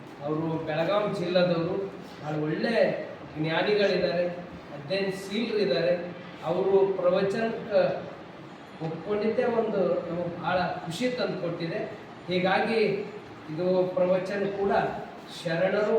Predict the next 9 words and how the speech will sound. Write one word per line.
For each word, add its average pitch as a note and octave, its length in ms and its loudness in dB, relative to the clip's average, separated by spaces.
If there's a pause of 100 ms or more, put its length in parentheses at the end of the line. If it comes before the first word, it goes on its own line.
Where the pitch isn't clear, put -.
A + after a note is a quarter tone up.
(140)
ಕಂಡ F#3+ 240 2 (1000)
ಬಸವಣ್ಣ G#3+ 500 2
ಅಂತಕ್ಕಂಥ G3 640 2 (440)
ವಿಷಯದ G#3 360 2 (100)
ಮೇಲೆ F#3 220 6 (520)
ಬೆಳಕು F#3+ 340 0
ಚೆಲ್ತಾರೆ. F3+ 480 2
ಯಾಕಂದ್ರೆ F#3 360 0
ಬಸವಣ್ಣವರು A3 680 2